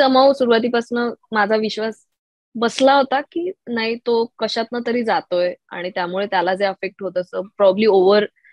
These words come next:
emotional तो आहे. ह्या सगळ्या गोष्टी मला वाटतात. त्यामुळे मला सुद्धा हा प्रश्न पडायचा, पण हे जरी केलेलं असलं तरी मला सुद्धा प्रश्न पडायचा की "प्रसाद, तू चावडीवर बोलत का नाहीयेस?" मी त्याला सांगितलं पण होतं की "तू सांग ना की हो, माझी चूक झाली, मी चिडलो,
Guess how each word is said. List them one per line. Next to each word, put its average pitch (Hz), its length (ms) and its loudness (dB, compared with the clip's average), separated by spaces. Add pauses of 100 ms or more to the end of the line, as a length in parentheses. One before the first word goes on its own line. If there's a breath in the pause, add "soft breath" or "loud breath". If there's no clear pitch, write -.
(300 soft breath)
emotional 202 560 2
तो 175 120 -2
आहे. 147 300 -6
ह्या 170 140 -6
सगळ्या 196 280 2
गोष्टी 220 260 -4
मला 202 180 -4
वाटतात. 185 300 -4
त्यामुळे 220 320 -6
मला 262 340 0
सुद्धा 339 220 -4
हा 370 180 -8
प्रश्न - 300 -4
पडायचा, 254 440 -2
पण 160 180 -12
हे 180 140 -10
जरी 214 240 -6
केलेलं 220 340 -4
असलं 226 200 -10
तरी 254 100 -10
मला 214 180 -2
सुद्धा 262 280 -8
प्रश्न 254 300 -10
पडायचा 240 360 -4
की 302 200 -4 (680 loud breath)
"प्रसाद, 285 360 0
तू 392 60 2
चावडीवर 302 480 2
बोलत 277 300 4 (140)
का 392 100 -8
नाहीयेस?" 349 340 -8
मी 247 80 -12
त्याला 277 220 -6
सांगितलं 262 420 -6
पण 339 160 -8
होतं 320 180 -8
की 339 120 0
"तू 359 340 -6 (320)
सांग 311 360 -2
ना 330 200 0
की 240 80 0
हो, 233 300 2
माझी 196 260 2
चूक 269 300 2
झाली, 165 260 0
मी 180 140 -2
चिडलो, 247 460 2